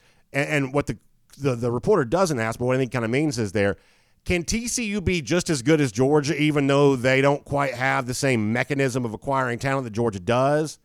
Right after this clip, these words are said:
And that really is the big question hanging over all of college football right now. Now, I'm gonna tell you that if T C U were to beat Georgia on Monday, it's not like it's the biggest upset in the history of college football.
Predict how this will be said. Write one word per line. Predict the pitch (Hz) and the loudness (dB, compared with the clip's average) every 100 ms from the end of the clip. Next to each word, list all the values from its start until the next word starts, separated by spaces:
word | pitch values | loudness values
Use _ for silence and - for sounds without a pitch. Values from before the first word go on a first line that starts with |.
| _ _ _ _ - _ | _ _ _ _ -20 _
And | 151 165 | 0 2
that | 233 294 | 2 0
really | 262 226 165 | 0 2 2
is | 143 | 2
the | 143 123 | 2 0
big | 98 123 | 0 -2
question | - 123 113 107 | -2 -2 -2 -6
hanging | 101 113 107 | -6 -4 -2
over | 98 90 | -2 -2
all | 87 | -4
of | 80 | -6
college | 82 76 | -12 -14
football | 76 76 65 | -14 -16 -14
right | 64 64 | -14 -14
now. | 60 50 - _ _ - - | -14 -18 -20 _ _ -14 -2
Now, | 139 127 - - | 0 0 -2 -6
I'm | 147 | -4
gonna | 196 131 | -2 -2
tell | 151 135 98 | 0 0 0
you | 76 73 - _ _ - | -4 -10 -16 _ _ -8
that | 120 | -4
if | 120 | -4
T | - 214 | -4 -6
C | 196 160 | -4 -4
U | 151 | -2
were | 117 | 0
to | 104 | 0
beat | 82 135 147 | -2 -4 -4
Georgia | 101 110 107 95 | -4 -4 -2 -2
on | 87 85 | -4 -2
Monday, | 120 131 87 76 90 | -2 -2 -4 -8 -10
it's | 135 | -10
not | 196 | -8
like | 190 120 | -8 -8
it's | - | -8
the | 98 | -8
biggest | 104 95 - | -6 -6 -8
upset | 101 - 85 | -10 -10 -10
in | |
the | 87 | -10
history | 92 | -10
of | 82 | -12
college | 85 71 | -14 -8
football. | 123 85 62 | -6 -6 -10